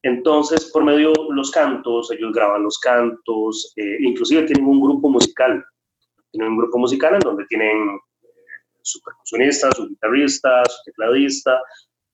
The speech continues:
pero la parte vocal son indígenas, o sea, son cantores indígenas de cada uno de los pueblos de Costa Rica.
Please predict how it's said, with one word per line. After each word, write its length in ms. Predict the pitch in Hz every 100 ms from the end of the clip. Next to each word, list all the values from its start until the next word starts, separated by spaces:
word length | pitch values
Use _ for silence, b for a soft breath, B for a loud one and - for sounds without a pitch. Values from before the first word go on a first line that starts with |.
| _ _ _ _
pero 420 | 131 123 123 120
la 220 | 113 110
parte 540 | - - - 120 117 117
vocal 520 | 117 160 165 147 165
son 420 | - - 104 101
indígenas, 580 | 104 - 165 - - -
o 20 |
sea, 140 | - 101
son 360 | 90 98 95 95
cantores 640 | 101 95 92 139 - -
indígenas 580 | 90 98 92 - - -
de 100 | 98
cada 240 | - 92 92
uno 180 | 98 98
de 60 |
los 140 | 92 -
pueblos 260 | 95 92
de 80 | 92
Costa 240 | - - 113
Rica. 200 | -